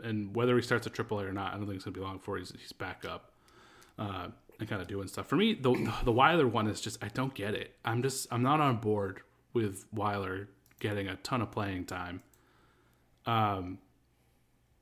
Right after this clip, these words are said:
I know, like, the slash sign, everything looked really great last year. It was in kind of a small sample size.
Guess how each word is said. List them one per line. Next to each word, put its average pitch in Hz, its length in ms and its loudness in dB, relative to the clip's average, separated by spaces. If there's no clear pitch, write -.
I 127 80 2
know, 143 500 6
like, 117 260 0
the 113 340 2
slash 131 300 2
sign, 123 180 2
everything 120 260 2
looked 113 160 2
really 117 220 2
great 110 340 2
last 110 320 -2
year. 110 280 2
It 110 100 -4
was 110 160 0
in 117 140 0
kind 113 140 0
of 104 60 0
a 101 40 -4
small 107 180 -2
sample 104 320 -4
size. 101 440 -4